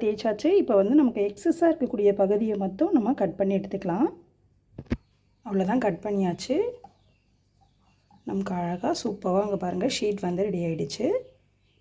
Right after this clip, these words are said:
இதில் வந்து நம்ம உள்ளே வந்து ஸ்டஃபிங் வச்சு ரெடி பண்ணி நம்ம வீட்டிலையே கடாயிலையே செஞ்சு எடுத்துக்கலாம். இதுக்கு ஓவன்லாம் தேவையில்லைங்க,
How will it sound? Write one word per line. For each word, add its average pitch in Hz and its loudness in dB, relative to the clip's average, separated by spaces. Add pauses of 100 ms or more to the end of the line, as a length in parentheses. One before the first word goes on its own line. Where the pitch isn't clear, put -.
இதில் 202 4
வந்து 202 2
நம்ம 240 4 (120)
உள்ளே 202 4 (100)
வந்து 233 2
ஸ்டஃபிங் 196 -2
வச்சு 233 -4 (180)
ரெடி 202 0
பண்ணி 208 4 (1160)
நம்ம 202 0 (320)
வீட்டிலையே 220 2 (100)
கடாயிலையே 226 2
செஞ்சு 196 0
எடுத்துக்கலாம். 185 -4 (280)
இதுக்கு 190 0 (140)
ஓவன்லாம் 208 2
தேவையில்லைங்க, 185 2